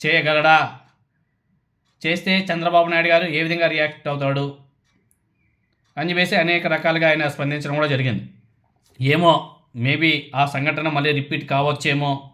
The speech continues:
పవన్ కళ్యాణ్ గారి ఆలోచన విధానం చూస్తుంటే అలానే ఉంది. పవన్ కళ్యాణ్ గారు తీసుకుంటుంటే డెసిషన్ చూస్తుంటే అలానే ఉంది. పవన్ కళ్యాణ్ గారిలో ఇన్సెక్యూరిటీ ఏర్పడిపోయింది. ఎందుకంటే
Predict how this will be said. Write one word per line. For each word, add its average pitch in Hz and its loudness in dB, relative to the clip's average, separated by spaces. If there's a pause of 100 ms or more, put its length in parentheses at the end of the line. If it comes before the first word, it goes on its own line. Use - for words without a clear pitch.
(140)
పవన్ 143 0
కళ్యాణ్ 151 2
గారి 147 2
ఆలోచన 143 0
విధానం 143 0
చూస్తుంటే 139 -4
అలానే 143 2
ఉంది. 139 -4 (880)
పవన్ 151 0
కళ్యాణ్ 156 2
గారు 151 2
తీసుకుంటుంటే 151 -4
డెసిషన్ 147 -2
చూస్తుంటే 143 -4
అలానే 151 2
ఉంది. 147 -4 (640)
పవన్ 156 -2
కళ్యాణ్ 160 0
గారిలో 156 0
ఇన్సెక్యూరిటీ 151 -4
ఏర్పడిపోయింది. 143 0
ఎందుకంటే 147 0